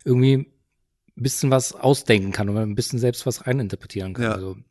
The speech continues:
Speaker 2: Ja, genau. Und das ist ja auch cool dafür. Also es ist auch so, ich hab, ähm, ich hab jetzt auch noch gar nicht geguckt. Ich würde mich aber, würde mich jetzt aber mal sehr interessieren, wie viel, ähm, Trump-Seitenhiebe man im Weißen
Speaker 1: Wahrscheinlich
Speaker 2: Haus findet.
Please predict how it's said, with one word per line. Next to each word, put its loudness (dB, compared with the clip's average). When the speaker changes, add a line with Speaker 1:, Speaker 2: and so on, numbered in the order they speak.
Speaker 2:
Ja, 0
genau. -2
Und -4
das -4
ist -10
ja -2
auch -8
cool -4
dafür. -4
Also -6
es -8
ist -14
auch -6
so, -6
ich -8
hab, -12
ähm, -2
ich -12
hab -8
jetzt -10
auch -2
noch -8
gar -6
nicht -10
geguckt. -12
Ich -20
würde -6
mich -8
aber, -6
würde -6
mich -16
jetzt -12
aber -4
mal -6
sehr -2
interessieren, -8
wie -10
viel, -6
ähm, -4
Trump-Seitenhiebe -4
man -8
im -8
Weißen -4
Speaker 1:
Wahrscheinlich 2
Speaker 2:
Haus -4
findet. -2